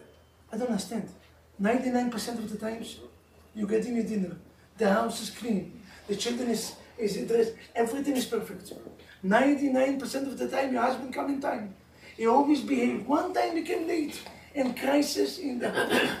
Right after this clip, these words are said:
Maybe we all have to go up a little bit with the fact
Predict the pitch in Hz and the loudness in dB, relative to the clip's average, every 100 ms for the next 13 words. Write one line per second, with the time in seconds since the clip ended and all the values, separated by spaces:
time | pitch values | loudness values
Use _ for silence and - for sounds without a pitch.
0 | - - - _ - - - - - 262 | -10 -20 -20 _ -20 -20 -20 -14 -2 2
1 | 330 339 262 240 247 262 247 - 202 208 | 8 8 8 4 2 0 -2 -6 -4 -2
2 | 214 214 - 247 - - - - - - | -2 -4 -8 -6 -4 -4 -4 -6 -6 -4
3 | - - - - 202 - 233 240 - | -4 -2 0 2 2 2 2 2 -2